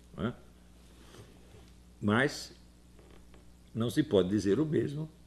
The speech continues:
<clears throat> da conduta dos socialistas e comunistas para com os seus adversários. Por exemplo,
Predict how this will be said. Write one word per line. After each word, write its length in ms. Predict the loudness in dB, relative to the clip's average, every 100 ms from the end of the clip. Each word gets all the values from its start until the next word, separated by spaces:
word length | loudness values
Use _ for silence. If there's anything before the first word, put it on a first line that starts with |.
| -20 -18 0
<clears throat> 240 | 4 8
da 100 | 8
conduta 560 | 8 4 4 2 2 0
dos 260 | 2 2
socialistas 640 | 2 -2 -2 -2 -2 -2 -4
e 60 |
comunistas 520 | -2 -4 -4 -6 -6
para 280 | -2 0 0
com 180 | -2 -8
os 80 | -8
seus 160 | -8
adversários. 760 | -8 -6 -6 0 0 0 -6 -20 -20 -20 -20 -20 -20 -20 -20 -18 -10 -8 -10 0
Por 160 | 2
exemplo, 440 | 2 2 -2 -4